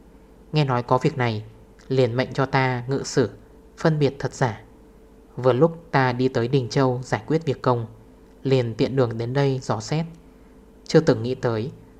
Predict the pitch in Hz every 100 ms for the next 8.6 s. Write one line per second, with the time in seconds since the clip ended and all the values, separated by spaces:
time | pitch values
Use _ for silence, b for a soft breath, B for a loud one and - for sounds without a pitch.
0 | - - 120 143 135 160 147 151 139 113
1 | 120 110 131 123 127 120 117 B B B
2 | - - 147 131 135 120 135 - 123 117
3 | 131 - - 143 127 147 131 165 165 -
4 | 143 113 107 110 123 110 127 120 113 -
5 | - - - - - - - - - -
6 | - - - - - 151 123 151 139 123
7 | - 117 135 147 135 110 - - - 135
8 | 117 170 170 117 113 101